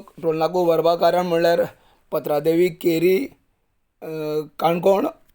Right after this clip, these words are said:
आनी मोल्या हे चार टोल नाके हांगा उबारलेले आसा. कर्नाटकाच्यान ज्यो गाडयो गोंयान येता,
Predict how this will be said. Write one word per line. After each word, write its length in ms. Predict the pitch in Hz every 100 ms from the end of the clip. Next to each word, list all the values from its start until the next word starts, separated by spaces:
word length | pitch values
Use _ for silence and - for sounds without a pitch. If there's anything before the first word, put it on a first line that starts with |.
| _ _
आनी 400 | 156 170 202 202
मोल्या 460 | - 185 190 170 151
हे 240 | 156 156
चार 400 | 156 185 170 170 - - _ _ _ _ _ _ _ _
टोल 280 | - 151 160
नाके 240 | 156 156 165
हांगा 180 | 160
उबारलेले 560 | 156 160 147 147 151 156
आसा. 400 | 143 147 143 - - _ _ _
कर्नाटकाच्यान 680 | - 156 160 180 175 165 180
ज्यो 160 | 175 180
गाडयो 440 | 165 165 175 170
गोंयान 400 | 165 156 165 170
येता, 380 | 165 156 151